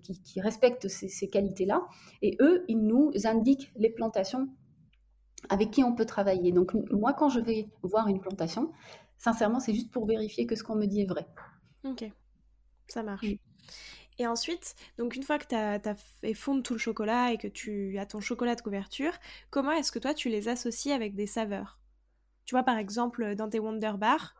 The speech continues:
Speaker 2: qui sont donc,
Speaker 1: Mm.
Speaker 2: euh, des,
Speaker 1: Mm.
Speaker 2: des petites barres, euh, chocolatées avec, euh, plusieurs saveurs, comment est-ce que t'associes justement, comment est-ce que tu choisis tel chocolat pour aller avec telle saveur, et cetera ?
Speaker 1: Là, par contre, je peux dire, c'est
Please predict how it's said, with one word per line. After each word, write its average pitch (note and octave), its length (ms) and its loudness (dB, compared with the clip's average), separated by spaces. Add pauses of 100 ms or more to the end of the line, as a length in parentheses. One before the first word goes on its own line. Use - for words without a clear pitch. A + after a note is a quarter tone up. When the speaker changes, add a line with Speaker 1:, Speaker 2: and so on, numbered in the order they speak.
Speaker 2:
qui A3 120 -6
sont A#3+ 180 -2
donc, G3+ 280 2
Speaker 1:
Mm. - 20 -6
Speaker 2:
euh, F#3 80 -6 (500)
des, G3 380 -2
Speaker 1:
Mm. F#3 100 -12 (160)
Speaker 2:
des G#3 120 -6
petites F#3+ 240 -8
barres, G#3 320 0
euh, G3 100 -2
chocolatées G3+ 520 -4
avec, F#3+ 280 -4
euh, G3 80 -4
plusieurs F#3+ 360 -6
saveurs, G3+ 380 -6 (260)
comment C#4 180 0
est-ce C#4+ 140 0
que B3 80 -4
t'associes A3 600 -2
justement, A3+ 560 -4 (460)
comment B3+ 180 -2
est-ce B3 100 -2
que A3+ 60 -2
tu - 140 -6
choisis A#3+ 440 0
tel A#3+ 160 0
chocolat A3 460 0
pour - 160 -10
aller G#3+ 160 -2
avec F#3+ 240 -6
telle G3+ 180 -8
saveur, G#3+ 440 -6
et G#3+ 100 -12
cetera ? G3 400 -10 (720)
Speaker 1:
Là, A3+ 220 4
par A#3 180 -2
contre, C4+ 180 4
je - 60 -10
peux A3 100 0
dire, A3+ 260 2
c'est G#3 200 -4